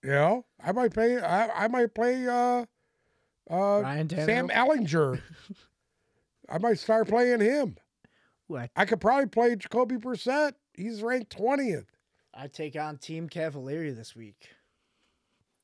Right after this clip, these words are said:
Speaker 2: Very nice.
Speaker 1: I can't believe Justin Fields is ranked fifteenth. Anyway.
Speaker 2: Well, he had a,
Speaker 1: Anyway.
Speaker 2: he had a really good game.
Speaker 1: Yeah, he had a good game. He's also played one more game than the other guys. So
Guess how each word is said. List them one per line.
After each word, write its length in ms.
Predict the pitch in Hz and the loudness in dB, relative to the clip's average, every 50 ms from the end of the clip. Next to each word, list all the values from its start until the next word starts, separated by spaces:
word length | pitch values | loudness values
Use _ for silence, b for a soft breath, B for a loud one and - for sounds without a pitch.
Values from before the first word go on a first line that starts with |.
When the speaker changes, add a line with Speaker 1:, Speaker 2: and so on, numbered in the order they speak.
| _ _ _ _ _ _ _ _ _ _ _ _ _ | _ _ _ _ _ _ _ _ _ _ _ _ _
Speaker 2:
Very 180 | - 127 139 147 | -12 -10 -10 -10
nice. 460 | 147 139 113 90 - - - - - _ _ _ - | -10 -12 -14 -16 -20 -20 -20 -20 -20 _ _ _ -16
Speaker 1:
I 40 | 135 | -14
can't 240 | - 190 170 143 | -10 -8 -8 -6
believe 180 | 143 156 151 135 | -4 -4 -4 -4
Justin 340 | - 165 165 151 - 156 123 | -2 -2 -2 -2 -2 -8 -8
Fields 280 | - 180 175 160 131 | -6 -4 -4 -2 -4
is 100 | 117 107 | -4 -4
ranked 280 | 135 156 160 156 135 - | 0 0 0 0 -2 -4
fifteenth. 600 | - 165 160 - - - 180 190 165 123 - _ _ _ _ _ _ _ _ _ _ _ _ _ _ _ - | -4 -4 -4 -4 -4 -4 -2 -2 -2 -4 -8 _ _ _ _ _ _ _ _ _ _ _ _ _ _ _ -4
Anyway. 360 | 143 160 151 117 95 90 85 _ _ _ _ _ _ _ _ b b b b b - | -2 0 0 -2 -4 -6 -16 _ _ _ _ _ _ _ _ b b b b b -12
Speaker 2:
Well, 120 | 151 151 | -12 -10
he 120 | 151 156 | -6 -4
had 140 | 165 156 147 | -4 -4 -4
a, 140 | 139 127 117 113 | -4 -4 0 2
Speaker 1:
Anyway. 360 | 240 285 269 214 160 135 120 | 2 4 4 4 2 2 2
Speaker 2:
he 60 | 170 | 2
had 80 | 202 196 | 0 0
a 40 | 170 | 2
really 220 | 160 175 160 151 | 0 0 0 0
good 180 | 123 135 120 113 | -2 -4 -6 -8
game. 100 | 117 117 | -6 -2
Speaker 1:
Yeah, 120 | 170 151 127 | 0 0 0
he 100 | 131 135 143 | 0 0 0
had 100 | 135 131 | -2 -2
a 60 | 127 | -4
good 160 | 117 131 117 | -8 -12 -14
game. 280 | - 123 123 120 120 - | -14 -16 -14 -16 -16 -16
He's 260 | - 156 165 160 - 226 | -16 -16 -16 -12 -8 -6
also 280 | 202 190 170 139 165 156 | -4 -4 -4 -4 -6 -8
played 240 | - 175 170 156 | -6 -6 -6 -6
one 140 | 147 165 165 | -6 -10 -10
more 180 | 156 143 143 135 | -10 -10 -10 -10
game 260 | 120 160 160 156 143 | -8 -6 -6 -6 -6
than 140 | 135 127 131 | -8 -12 -12
the 100 | 135 135 | -10 -10
other 160 | 135 127 123 | -10 -10 -12
guys. 400 | 113 127 120 107 98 - - _ _ _ _ _ _ _ _ _ _ | -12 -14 -16 -16 -18 -20 -20 _ _ _ _ _ _ _ _ _ _
So 440 | - - 247 269 262 254 254 247 - | -6 0 2 4 4 4 2 0 -2